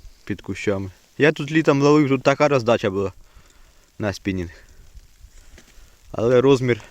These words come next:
Не зовсім підходящий. Бували екземпляри попадались залікові, але рідко. А це п'ятнадцять щук піймаєш, із п'ятнадцяти одна десь плюс-мінус кіло двісті,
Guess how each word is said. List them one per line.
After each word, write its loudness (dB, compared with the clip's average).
Не -4
зовсім -2
підходящий. -4
Бували 4
екземпляри 2
попадались 4
залікові, 0
але 2
рідко. -4
А -8
це 2
п'ятнадцять 0
щук -6
піймаєш, 0
із -12
п'ятнадцяти 0
одна 0
десь 0
плюс-мінус -4
кіло 0
двісті, -6